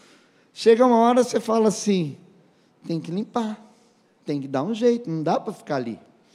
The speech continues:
Agora, pensa Noé e a família dele tendo que fazer tudo aquilo. Chegou uma hora, se alguém falasse assim, olha pro,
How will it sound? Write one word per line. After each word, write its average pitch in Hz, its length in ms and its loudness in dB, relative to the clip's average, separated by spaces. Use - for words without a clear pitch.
Agora, 143 280 -4
pensa 233 440 -6
Noé 185 440 -2
e 180 100 -2
a 175 60 -2
família 165 340 -6
dele 156 220 -6
tendo 170 240 -8
que 165 100 -18
fazer 156 300 -6
tudo 170 180 -10
aquilo. 143 340 -6
Chegou 151 300 -8
uma 180 200 -4
hora, 165 220 0
se 160 140 -6
alguém 151 160 -4
falasse 151 380 -6
assim, 143 180 -6
olha 151 140 -4
pro, 143 220 -6